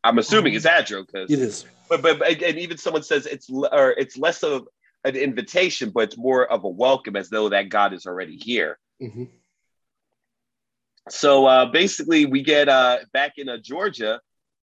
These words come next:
Speaker 1: Johnny Ray's the cavalry. He saves Berg. He, uh, he talks to the little, uh,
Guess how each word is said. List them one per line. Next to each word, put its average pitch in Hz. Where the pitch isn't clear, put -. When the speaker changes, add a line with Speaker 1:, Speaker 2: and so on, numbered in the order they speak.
Speaker 1:
Johnny 151
Ray's 208
the 214
cavalry. 202
He 131
saves 165
Berg. 147
He, 151
uh, 123
he 156
talks 185
to 190
the 165
little, 151
uh, 107